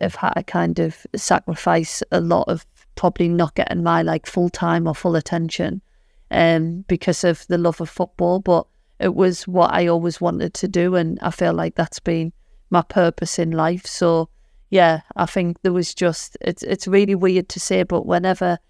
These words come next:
anybody took away that opportunity, I was even more determined to do it. There's a song out at the minute, actually, Pink, and it's about, um, how, like, no one's ever gonna stop her from dancing.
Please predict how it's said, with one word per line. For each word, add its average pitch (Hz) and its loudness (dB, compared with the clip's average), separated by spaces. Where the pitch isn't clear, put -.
anybody 175 0
took - -6
away 170 0
that 170 4
opportunity, 180 0
I 160 2
was 165 -4
even 170 0
more 165 -2
determined 170 -2
to 175 -4
do 180 0
it. - 0
There's 196 -4
a 208 -4
song 196 2
out 208 4
at 190 -2
the 180 0
minute, 175 0
actually, 175 -4
Pink, 185 -4
and 175 0
it's - -6
about, 175 2
um, 160 0
how, 165 4
like, 165 4
no 180 0
one's 170 0
ever 165 0
gonna 170 -2
stop - -2
her 165 -2
from 170 -4
dancing. 170 -2